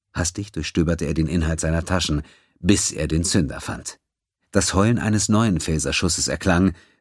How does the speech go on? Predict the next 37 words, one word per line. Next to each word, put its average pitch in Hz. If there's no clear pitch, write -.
der -
fast 110
ein 90
Viertel 120
des 90
Felsbrockens 98
abbrach, 80
hinter 78
dem 80
Quinn 92
in 71
Deckung 80
gegangen 76
war. 76
Der 87
plötzliche 113
Geruch 101
von 87
verschmortem 92
Carbon 87
und 76
Eisen 85
erinnerte 110
ihn 104
an 101
den 95
Gestank 95
eines 85
leeren 87
Kochtopfes, 85
den 85
man 80
auf 78
der 76
Flamme 80
vergessen 71
hatte. -